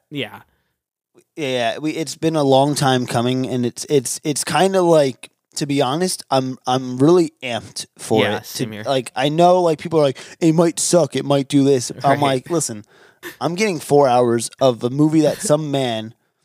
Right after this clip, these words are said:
Speaker 2: only saw one-fourth of his movie.
Speaker 1: Yeah,
Speaker 2: Like,
Speaker 1: and,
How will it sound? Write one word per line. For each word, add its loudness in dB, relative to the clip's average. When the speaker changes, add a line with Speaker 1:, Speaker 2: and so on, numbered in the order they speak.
Speaker 2:
only 4
saw 4
one-fourth 0
of -4
his -2
movie. -2
Speaker 1:
Yeah, 0
Speaker 2:
Like, 2
Speaker 1:
and, -4